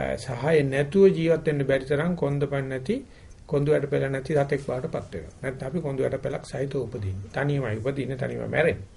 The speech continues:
අන්න ඒ බව මතක නැති වෙලා මේ අතරමැදදී අර උපදින අවස්ථාව සහ මරණ අවස්ථාව අමතක කරලා මැද විතරයි අල්ලන්නේ. හරියට බැලුවොත් ආස්වාස් ප්‍රසවාසයේ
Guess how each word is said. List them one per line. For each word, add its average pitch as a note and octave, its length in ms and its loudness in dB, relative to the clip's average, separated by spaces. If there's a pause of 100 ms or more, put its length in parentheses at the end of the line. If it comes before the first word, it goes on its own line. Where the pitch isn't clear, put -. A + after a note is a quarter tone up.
(460)
අන්න D3+ 200 2
ඒ D3+ 160 6
බව D#3+ 200 8
මතක C#3 320 2
නැති D#3 260 2
වෙලා D#3 200 2
මේ D#3 180 0
අතරමැදදී C#3+ 800 0 (320)
අර D3 160 0
උපදින D3+ 340 2
අවස්ථාව D3+ 440 2
සහ C#3 180 -2
මරණ B2 340 -4
අවස්ථාව C3 320 -2
අමතක B2+ 320 -2
කරලා F#3 340 0 (300)
මැද C3 340 -4
විතරයි C#3+ 420 -2
අල්ලන්නේ. - 400 -12 (180)
හරියට A#2+ 340 -10
බැලුවොත් A2 380 -4
ආස්වාස් A#2 380 -4
ප්‍රසවාසයේ A2 580 -4